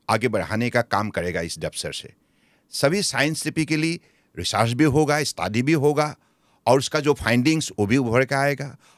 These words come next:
और इन पर ग्लोबली जो भी जर्नल हमारे इस सिलसिले में जो भी जर्नल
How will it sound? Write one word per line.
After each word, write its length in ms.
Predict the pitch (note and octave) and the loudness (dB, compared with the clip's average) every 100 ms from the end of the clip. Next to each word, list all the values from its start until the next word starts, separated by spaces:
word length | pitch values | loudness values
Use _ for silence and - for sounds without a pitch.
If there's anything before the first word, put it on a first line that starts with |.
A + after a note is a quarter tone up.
| - | 0
और 380 | G#2+ D3 F#3 - _ - | 6 8 6 0 _ 0
इन 160 | D3+ | 0
पर 300 | D#3+ B2 E2 - _ _ | 4 4 2 -6 _ _
ग्लोबली 540 | F2 E2 B2 D3+ F3+ G#3+ | -10 4 8 8 6 2
जो 140 | D#3+ | 0
भी 140 | D#3+ D3 | 2 2
जर्नल 440 | G#2 A2+ B2 D#2+ - | 4 4 4 0 -6
हमारे 320 | E2 D2+ C#2 C2 _ _ | -12 -10 -10 -14 _ _
इस 100 | F#2+ | -10
सिलसिले 440 | - - F2 A2+ A#2+ | -8 -6 -4 -2 0
में 120 | A#2+ | 0
जो 140 | G2 | -2
भी 100 | G#2+ | -2
जर्नल 400 | F#2+ F2+ F#2+ F#2 | 0 0 -2 -4